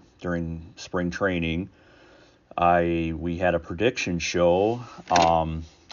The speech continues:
so we're gonna kinda take a look back and see how I did here. And I can tell you already, I'm, <laughs> I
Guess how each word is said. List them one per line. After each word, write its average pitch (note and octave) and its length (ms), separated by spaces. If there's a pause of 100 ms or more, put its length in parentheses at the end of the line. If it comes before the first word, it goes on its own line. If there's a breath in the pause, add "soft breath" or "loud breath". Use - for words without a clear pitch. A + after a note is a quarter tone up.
(420 loud breath)
so C3 120
we're C3+ 60
gonna C#3+ 160
kinda C3+ 240
take C3 180
a B2 40
look A2+ 220
back A2+ 260
and F#2 100
see G2 220
how F2+ 260
I F2 120
did F2 280
here. D#2 420 (440 soft breath)
And F#2 100
I F2+ 60
can F#2 120
tell A2 180
you G#2+ 120
already, F#2 480
I'm, D#2 400 (260)
<laughs> - 240
I - 680